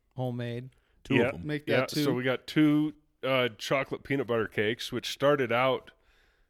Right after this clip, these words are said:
Speaker 3: a year and two years ago
Speaker 2: Mm, two
Speaker 3: for
Speaker 2: years
Speaker 3: Mark's birthday. I just found this chocolate peanut butter Reese's cake recipe, and it's, uh,
Speaker 1: Is the frosting homemade?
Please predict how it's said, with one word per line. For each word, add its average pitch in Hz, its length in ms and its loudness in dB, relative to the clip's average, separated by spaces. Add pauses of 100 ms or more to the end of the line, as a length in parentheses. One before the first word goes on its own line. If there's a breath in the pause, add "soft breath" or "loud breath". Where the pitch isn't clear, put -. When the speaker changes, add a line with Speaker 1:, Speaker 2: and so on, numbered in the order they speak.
(140)
Speaker 3:
a 95 80 -8
year 139 480 -2
and 135 140 -4 (100)
two 160 160 -2
years 208 280 -4
ago 208 300 -2
Speaker 2:
Mm, 214 280 -6
two 202 60 -8
Speaker 3:
for 135 260 2
Speaker 2:
years 98 120 -6
Speaker 3:
Mark's 135 300 2
birthday. 107 520 -2
I 107 60 -2
just 107 260 -8 (120)
found 113 280 -2
this 110 200 -12
chocolate - 500 -8
peanut 117 280 -6
butter 113 360 -2
Reese's 110 760 -6 (100)
cake 123 360 -4
recipe, 107 640 -4
and 101 140 -4
it's, - 360 -8
uh, 104 300 -4 (800 soft breath)
Speaker 1:
Is 120 240 -8
the 135 300 -4
frosting 143 580 -8
homemade? 165 600 -12